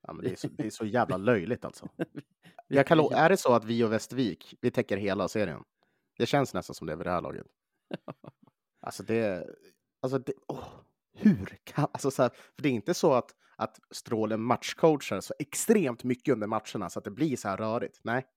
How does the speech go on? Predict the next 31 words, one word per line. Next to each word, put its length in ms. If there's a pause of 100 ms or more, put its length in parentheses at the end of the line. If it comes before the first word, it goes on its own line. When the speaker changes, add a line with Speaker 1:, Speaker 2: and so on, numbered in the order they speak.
(120)
Speaker 1:
det, 80
det, 180
så 180
är 200
det 80
inte. 260 (500)
Speaker 2:
Nej. 200
Speaker 1:
Utan 180
det 60
är 40
bara 180
så 180
jävla 440
dumt 460
varenda 340
gång 300
liksom. 320 (840)
Åh. 300 (300)
<laughs> 1040
Ja. 400 (480)
Jag 80 (180)
vet 60
inte 160
vad 80
man 100
ska 100
säga, 380
jag 140
blir 100
bara 160
trött. 500